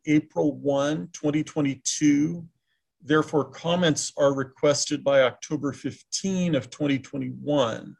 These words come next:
That would be approximately one month from now. Um,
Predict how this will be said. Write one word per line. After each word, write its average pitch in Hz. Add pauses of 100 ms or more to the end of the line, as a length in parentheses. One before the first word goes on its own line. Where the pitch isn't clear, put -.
(840)
That 135
would 139
be 131
approximately 139
one 131
month 135
from 127
now. 120 (1700)
Um, 147